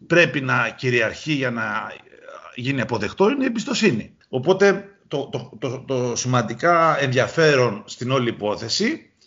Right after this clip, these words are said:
αλλά πάλι εγώ το βάζω και στο παγκόσμιο χρηματοπιστωτικό σύστημα που έχει χαθεί η εμπιστοσύνη, ιδιαίτερα μετά την κρίση του δύο χιλιάδες εφτά δύο χιλιάδες οχτώ, είναι αν οι πολίτες και αν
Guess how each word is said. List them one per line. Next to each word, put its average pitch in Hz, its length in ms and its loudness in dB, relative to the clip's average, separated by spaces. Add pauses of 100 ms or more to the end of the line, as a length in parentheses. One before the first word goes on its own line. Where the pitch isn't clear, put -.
αλλά - 500 -2
πάλι 165 220 4
εγώ 147 120 -4
το 135 120 -6
βάζω 127 220 -2
και 113 100 -12
στο 113 180 -10
παγκόσμιο 110 840 -6 (360)
χρηματοπιστωτικό 110 680 -6
σύστημα 135 340 -4
που 127 140 -4
έχει 143 140 -4
χαθεί 139 300 -2
η 190 40 6
εμπιστοσύνη, 107 600 -4
ιδιαίτερα 113 380 -2
μετά 104 440 -4
την 98 420 -10 (380)
κρίση 127 360 0
του 110 80 -10
δύο 110 140 -4
χιλιάδες 107 260 -4
εφτά 107 260 -4
δύο 104 120 -6
χιλιάδες 95 240 -6
οχτώ, 147 540 -2 (640)
είναι 240 540 2
αν 196 600 2 (400)
οι - 100 -6
πολίτες 120 960 0 (100)
και 175 180 2
αν 151 440 2